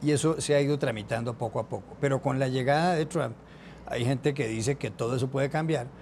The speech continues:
que posiblemente incluso para que el, el Senado y la Cámara en la capital estadounidense aprueben ese tipo de ayudas, se le puede exigir a Colombia, por ejemplo,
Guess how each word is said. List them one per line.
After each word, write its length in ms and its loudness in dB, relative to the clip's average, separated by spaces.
que 100 -10
posiblemente 680 0
incluso 360 0
para 260 0
que 280 -4
el, 220 -6
el 140 -8
Senado 280 0
y 40 0
la 120 0
Cámara 460 -2
en 160 -8
la 80 -4
capital 380 -4
estadounidense 600 -2
aprueben 360 0
ese 140 2
tipo 260 -2
de 80 4
ayudas, 420 0
se 240 -2
le 180 0
puede 300 2
exigir 340 4
a 80 4
Colombia, 560 2
por 160 6
ejemplo, 480 2